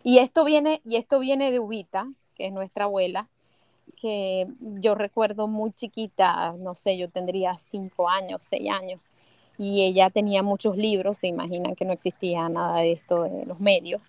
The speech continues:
este, y ella en todos sus libros, cuando aparecía el, el nombre de él, lo tachaba.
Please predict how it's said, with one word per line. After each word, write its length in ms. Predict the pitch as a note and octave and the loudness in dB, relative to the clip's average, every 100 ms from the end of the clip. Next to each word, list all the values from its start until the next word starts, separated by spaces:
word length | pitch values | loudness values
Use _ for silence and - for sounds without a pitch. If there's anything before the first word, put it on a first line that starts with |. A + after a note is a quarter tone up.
| _ _ _ _ _ - | _ _ _ _ _ 0
este, 680 | G#3 - - G3+ F#3+ F3+ - | 0 -2 0 2 2 -2 -4
y 220 | A3 G#3+ G3+ | -2 6 6
ella 260 | G3+ G#3+ | 6 4
en 200 | A3 G#3 | 2 0
todos 360 | G3 C#4 C#4+ C#4 | 4 6 8 6
sus 160 | C#4 A#3 | 0 2
libros, 460 | C#4 C#4 C4 B3+ - _ _ _ - | 2 4 2 0 -8 _ _ _ 0
cuando 220 | G3 G3 | 2 2
aparecía 1000 | G3 F#3 F3+ - G#3 G#3 G#3+ G#3+ G#3+ - - | 2 0 0 -2 -2 2 2 2 -2 -6 -6
el, 440 | - G#3 G3 F#3+ | 0 2 2 0
el 300 | - G3 G3 | -2 -2 -2
nombre 380 | G#3 A3 A3+ A#3 | 0 0 0 0
de 200 | A3 A3 | 0 2
él, 140 | B3 A3+ | 0 0
lo 100 | G3 | -2
tachaba. 520 | E3 - E3+ - | -6 0 -2 -2